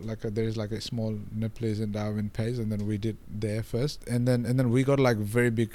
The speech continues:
response. But I had, like, a really limited seating, so I think we did, we s-, we, um, extended it, like, thirty-three, and then it's a big,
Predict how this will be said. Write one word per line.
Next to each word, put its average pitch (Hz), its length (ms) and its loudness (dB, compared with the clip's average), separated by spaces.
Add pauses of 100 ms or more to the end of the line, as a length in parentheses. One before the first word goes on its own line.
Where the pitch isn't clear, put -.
(200)
response. 110 680 -2
But 107 100 -4
I 110 60 -4
had, 117 140 0
like, 110 160 -2
a 107 80 -2
really 117 260 0
limited 107 380 -2
seating, 104 380 -6
so - 140 -6
I 104 100 -4
think 117 260 -6
we 104 140 -2
did, 104 160 -4
we 110 160 0
s-, - 300 -4
we, 110 380 -2 (300)
um, 104 240 -8
extended 113 560 0
it, 101 60 -4
like, 104 280 -2
thirty-three, 104 640 -4
and 107 100 -4
then 107 140 -4
it's 110 160 -6
a 117 80 -2
big, 131 400 -4